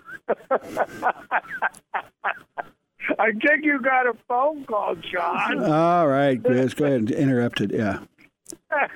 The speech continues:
Speaker 2: No, I think, I think Ray's trying to call back in, but go ahead. But, uh, anyway, we're, we're,
Speaker 1: Anyway.
Speaker 2: anyway, Joe was on.
Speaker 1: The Berkeley stuff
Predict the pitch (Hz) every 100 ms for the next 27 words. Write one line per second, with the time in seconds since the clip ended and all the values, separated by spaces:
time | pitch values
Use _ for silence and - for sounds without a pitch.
0 | 226 269 - 135 143 143 139 175 165 208
1 | 147 160 147 147 147 - 135 117 101 113
2 | 113 110 107 117 104 101 - 127 123 117
3 | 110 - _ _ _ _ _ _ _ 147
4 | 139 _ _ _ _ _ _ _ - 127
5 | 120 - 131 196 202 185 139 147 151 170
6 | 160 185 180 175 147 131 120 156 175 156
7 | 123 127 127 104 - 196 175 180 165 254
8 | 262 - 240 214 - 214 208